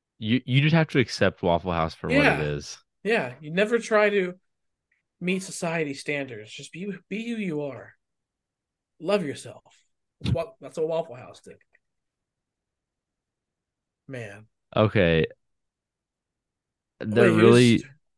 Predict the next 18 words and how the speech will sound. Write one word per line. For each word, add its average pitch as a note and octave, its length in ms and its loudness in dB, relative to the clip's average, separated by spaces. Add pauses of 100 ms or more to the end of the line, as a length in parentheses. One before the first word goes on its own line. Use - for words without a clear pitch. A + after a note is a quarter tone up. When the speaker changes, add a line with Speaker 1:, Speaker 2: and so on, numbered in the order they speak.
(240)
Speaker 1:
twisting A2 360 4
my G2 140 6
arm F#2+ 400 2
here. G2 520 0 (2000)
I F#2 160 0 (140)
think C3+ 260 2
I'm G#2 160 2
gonna, G#2 220 2 (280)
in G2+ 160 0
the G2 80 2
third A2 160 4
round, A2 200 4
I'm G2+ 40 -4
gonna F#2+ 200 0
have F#2 240 -2
to G2 100 -4
take F#2 300 -6
ihop. D#2 520 -4